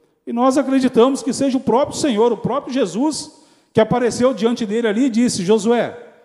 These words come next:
tira as sandálias dos teus pés, porque o lugar que você pisa é terra santa."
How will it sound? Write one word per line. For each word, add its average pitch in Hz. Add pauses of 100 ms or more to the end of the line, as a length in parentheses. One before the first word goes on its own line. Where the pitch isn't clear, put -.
(640)
tira 277
as -
sandálias 202
dos 175
teus -
pés, 208
porque -
o -
lugar 214
que 240
você 175
pisa 196 (340)
é 226
terra 254
santa." 208